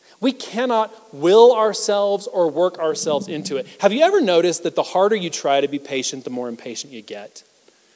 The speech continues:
Maybe, maybe it's not true for you. Maybe you're holier than me. But for me,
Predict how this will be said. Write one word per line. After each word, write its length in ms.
Maybe, 300
maybe 240
it's 100
not 100
true 160
for 120
you. 100
Maybe 240
you're 120
holier 340
than 140
me. 160
But 160
for 220
me, 360